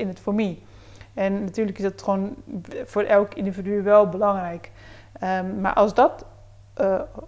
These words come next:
ja, goed gedaan wordt, dus daar wordt veel aandacht aan besteed en ook aan die, eh, dus aan die adoptie, dan is het succes van zo'n implementatie veel groter. En daar doe je het uiteindelijk voor. Want dan haal je die doelen, dan haal je,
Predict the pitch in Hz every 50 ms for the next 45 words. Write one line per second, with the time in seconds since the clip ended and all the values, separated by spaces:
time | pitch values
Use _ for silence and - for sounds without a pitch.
0 | - - - - - - - - 220 190 165 165 - - - 220 - - - 185
1 | 196 196 226 262 269 277 294 403 - - 214 208 202 - 240 - 233 220 - -
2 | 220 202 - - 247 262 294 269 - - - - - - - - 247 254 247 -
3 | - 240 247 269 262 - - 196 - - 240 277 370 - - - 202 196 196 196
4 | 202 208 202 196 - 196 269 196 190 190 185 185 185 185 185 185 185 180 180 180
5 | - - - 185 190 190 - - 190 175 220 262 269 - - - 254 269 302 -
6 | - - - - - - - - - - - 185 202 220 226 220 196 208 196 -
7 | - 214 - - - - 269 240 214 214 233 269 269 - - - - - - -
8 | - 220 214 214 208 214 208 214 - - - 202 - - 196 196 202 196 190 -
9 | 196 196 202 202 196 - 196 196 202 - - - - - - - - 220 214 214
10 | 214 208 208 208 - - - - - 196 196 202 233 220 - 185 180 - 196 196
11 | 196 208 208 214 185 - - - 208 214 226 208 202 - 180 180 - - 196 202
12 | 190 - - 185 185 190 185 185 214 233 254 285 285 262 214 208 202 202 196 196
13 | 170 202 185 196 202 202 202 185 190 208 226 226 214 208 208 202 202 214 208 202
14 | 196 208 202